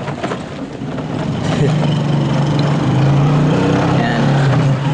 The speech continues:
So, pag pupunta ako sa Muson, kasi nga sira yung motor ko, bababa muna ako dyan sa may kanto. Tapos pagkababa ako sa kanto, iwan ko yung bike ko dyan. Ayan, para pagbalik ko, may bike ako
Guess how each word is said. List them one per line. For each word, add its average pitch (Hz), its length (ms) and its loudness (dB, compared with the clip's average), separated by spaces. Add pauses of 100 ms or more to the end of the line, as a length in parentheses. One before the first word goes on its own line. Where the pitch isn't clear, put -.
(180)
So, 127 240 0 (1200)
pag 156 160 0
pupunta 160 480 0
ako - 80 0
sa 175 80 0
Muson, 147 480 2
kasi 147 240 -2
nga 135 160 -2
sira 135 320 0
yung 131 160 -2
motor 127 320 -2
ko, 117 320 -4
bababa 139 400 0
muna 139 400 0
ako 139 160 0
dyan 143 160 0
sa 147 160 -2
may 135 480 0
kanto. 127 480 0 (160)
Tapos 131 400 0 (160)
pagkababa 143 640 0
ako 151 160 -4
sa - 80 -4
kanto, 143 480 -2
iwan 156 240 0
ko 160 160 0
yung 147 160 0
bike 135 160 0
ko - 80 0
dyan. 123 240 0 (320)
Ayan, 120 240 -2 (160)
para 143 160 -2
pagbalik 147 480 -2
ko, 139 80 0
may 135 160 0
bike 135 320 -2
ako 123 160 -2